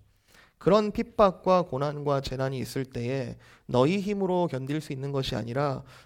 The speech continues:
너희에게 할 말을 넣어주시고, 그리고 너희에게 힘을 주시는 분은 성령, 성령을 너희에게 부어주리니 너희는 끝까지 견디라."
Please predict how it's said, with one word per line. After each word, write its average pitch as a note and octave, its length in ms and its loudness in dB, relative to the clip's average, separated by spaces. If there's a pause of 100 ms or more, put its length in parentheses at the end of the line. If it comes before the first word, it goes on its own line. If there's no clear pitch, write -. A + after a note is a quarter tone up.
너희에게 B2+ 600 0
할 A#3 320 2
말을 B2 380 0
넣어주시고, A#2+ 800 -6 (240)
그리고 A#2+ 240 -4
너희에게 A2+ 320 -4
힘을 F3+ 320 -4
주시는 A#2+ 420 -8
분은 D3 360 -6 (420)
성령, F#3+ 580 -4 (460)
성령을 E3 520 -2
너희에게 A2+ 340 -6
부어주리니 A#2+ 720 -6 (240)
너희는 A#2 460 -8
끝까지 - 420 -12 (100)
견디라." - 460 -18